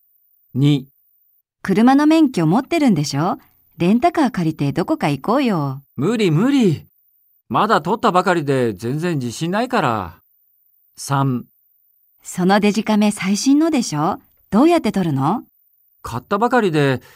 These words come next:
Speaker 1: 実はまだよくわかってないんです。四。
Speaker 2: あれ？こんなところにマンションなんてあったっ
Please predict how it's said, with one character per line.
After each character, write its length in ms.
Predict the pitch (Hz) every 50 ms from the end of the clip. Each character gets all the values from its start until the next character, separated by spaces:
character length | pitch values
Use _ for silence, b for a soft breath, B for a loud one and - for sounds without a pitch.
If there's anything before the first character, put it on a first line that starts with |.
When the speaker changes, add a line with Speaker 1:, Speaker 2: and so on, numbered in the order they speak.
| b b b b b b _ -
Speaker 1:
実 260 | 104 131 127 - 180
は 200 | 190 - 147 135
ま 120 | 123 143 170
だ 120 | 165 117
よ 160 | 127 170 196
く 100 | - 139
わ 100 | 110 101
か 120 | 110 - 208
っ 40 |
て 120 | - - 127
な 100 | 117 147
い 60 | 190
ん 40 | 180
で 120 | 143 104
す。 260 | - - - - _ _ _ _ _ _ _ _ _ _ _ _ _ _ _ _
四。 440 | - 143 165 185 170 117 82 69 71 73 _ _ _ _ _ _ _ _ _ _ _ _ _ _ -
Speaker 2:
あ 180 | - 190 208 214
れ？ 160 | 262 320 392 440 554 - _ _ _ _
こ 160 | - 320 339 359
ん 40 |
な 120 | 359 370 359
と 100 | 370 339
こ 100 | 370 359
ろ 80 | 359
に 120 | 311 220 180
マ 160 | 196 269 349
ン 80 | 370 359
シ 100 | - 247
ョ 80 | 208
ン 60 | 185
な 120 | 170 160 147
ん 60 | 139
て 100 | 139 143
あ 60 | 175
っ 80 | 254 262
た 200 | - - 277
っ 40 | 233